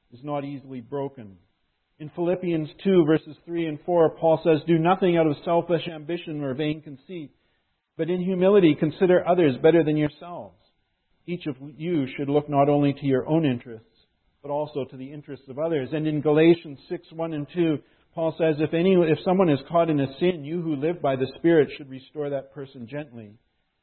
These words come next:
But watch yourself, or you also may be tempted. Carry each other's burdens,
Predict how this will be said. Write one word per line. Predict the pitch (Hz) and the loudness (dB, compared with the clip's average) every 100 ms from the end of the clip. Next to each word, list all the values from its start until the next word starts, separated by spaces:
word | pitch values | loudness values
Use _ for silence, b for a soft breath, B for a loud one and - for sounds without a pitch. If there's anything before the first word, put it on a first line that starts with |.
| _ _ - | _ _ -12
But | 143 | -6
watch | 151 156 - | -2 -2 -2
yourself, | 147 - 131 110 107 - _ _ - | -6 2 4 4 0 -8 _ _ -10
or | 143 | -6
you | 151 151 147 | 0 2 2
also | 143 151 156 | 2 2 2
may | 131 131 | 2 2
be | 123 | -2
tempted. | 120 160 165 147 92 _ _ _ _ _ _ _ _ _ _ _ _ | -8 -14 -14 -14 -20 _ _ _ _ _ _ _ _ _ _ _ _
Carry | 156 160 151 | -4 -2 -2
each | 160 147 160 | -4 -4 0
other's | 139 135 131 | 2 2 0
burdens, | 175 180 135 107 | 4 4 4 -6